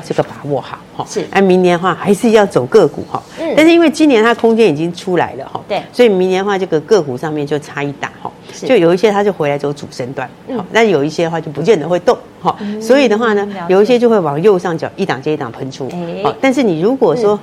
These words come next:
Speaker 2: 嗯。
Speaker 1: 哎，买不对的话，它可能还是在右下角哦。
Speaker 2: <laughs> 哦。
Speaker 1: 所以的话呢，这个就会攸关到你的资金上面的这个灵活度哈，
Speaker 2: 是。
Speaker 1: 跟你资金的效率。好，
Speaker 2: 嗯，没错。
Speaker 1: 所以我就讲说，
Speaker 2: 嗯。
Speaker 1: 这个接下来大家还是要把握这个后面真正好的股票。
Speaker 2: 好。
Speaker 1: 好，那当然的话，其实生技里面有一些哈，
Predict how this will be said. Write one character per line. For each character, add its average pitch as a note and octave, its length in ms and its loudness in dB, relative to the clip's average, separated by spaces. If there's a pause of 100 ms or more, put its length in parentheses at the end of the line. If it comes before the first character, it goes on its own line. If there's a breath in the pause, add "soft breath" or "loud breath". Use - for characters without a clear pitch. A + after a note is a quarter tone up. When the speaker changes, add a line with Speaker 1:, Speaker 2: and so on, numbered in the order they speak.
(140)
Speaker 2:
嗯。 F#3+ 100 0
Speaker 1:
哎， G#3 80 -6
买 D3+ 140 -6
不 D3 100 -8
对 G#3 120 4
的 F#3 60 2
话， F#3 100 -4
它 G3+ 120 0
可 F#3 160 -2
能 C#3+ 100 -6
还 D#3 100 -4
是 G3 120 -2
在 G3+ 100 2
右 G3 160 2
下 F#3 180 -2
角 F3 160 -4
哦。 G3+ 220 0 (120)
Speaker 2:
<laughs> - 120 -14
哦。 F#3 60 -8
Speaker 1:
所 A#3+ 140 4
以 D4 100 6
的 G#3 60 6
话 A3+ 180 2
呢， G#3 120 0 (220 loud breath)
这 A#3+ 80 0
个 A#3 120 6
就 G#3+ 140 4
会 G3 220 2
攸 G3 160 4
关 F#3+ 200 -2
到 F#3 120 -4
你 B2 140 -8
的 B2 120 -8
资 C#3 200 -10
金 D3 240 -6
上 D3 160 -6
面 C#3 160 -6
的 A#2 100 -6
这 B2 120 -10
个 B2 120 -4
灵 B2 220 -10
活 A#2+ 180 -6
度 D#3+ 220 -6
哈， - 160 -14
Speaker 2:
是。 G3 200 -6 (100)
Speaker 1:
跟 F3 120 -2
你 C#3 80 -4
资 D3+ 160 -6
金 C#3+ 140 -6
的 C#3 60 -4
效 C#3 240 -4
率。 C3+ 140 -6 (260)
好， D#3+ 80 -6
Speaker 2:
嗯， F3 40 -8
没 E3+ 160 -12
错。 - 80 -20
Speaker 1:
所 G#3 140 2
以 - 20 4
我 E3+ 100 4
就 G3 140 2
讲 D3 180 -4
说， F#3 220 0
Speaker 2:
嗯。 G3+ 220 -8
Speaker 1:
这 F#3 60 2
个 F#3 80 4
接 F3+ 180 2
下 F3 120 -2
来 D3 100 -2
大 D#3 140 -4
家 D#3 120 -4
还 D3 100 -4
是 C#3 120 -6
要 D#3+ 80 -4
把 - 140 -18 (120)
握 D3 180 0
这 D3 140 -8
个 C3+ 100 -6
后 D#3 140 0
面 D3 180 -2
真 D3 160 -4
正 D3 120 -6
好 A#2 140 -10
的 C3+ 80 -8
股 - 120 -12
票。 - 240 -4 (120)
Speaker 2:
好。 D#3 340 -2
Speaker 1:
好， D#3 100 -6
那 A3+ 60 2
当 D#4 200 2
然 C4+ 140 0
的 G3+ 60 -2
话， A3+ 160 2
其 F#3+ 200 -2
实 F#3+ 160 -2
生 B3+ 220 -2
技 B3+ 80 -2
里 G#3+ 60 0
面 G3+ 140 0
有 C#3+ 120 -2
一 D3 40 -4
些 E3 260 0
哈， D#3+ 180 -4